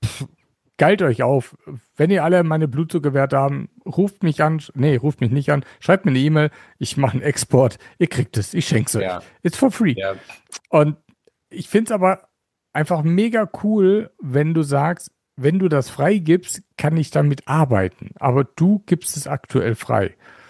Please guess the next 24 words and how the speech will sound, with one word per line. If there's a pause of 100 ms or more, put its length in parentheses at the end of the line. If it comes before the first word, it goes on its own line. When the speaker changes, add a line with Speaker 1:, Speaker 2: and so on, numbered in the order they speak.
(360)
Speaker 1:
Und
das
ist
doch
mega.
So
kann
man
von,
von
etwas
Oberflächlichen
immer
tiefer
gehen.
Und
das,
ganz
ehrlich,
Lukas,
ist
doch
genau
das,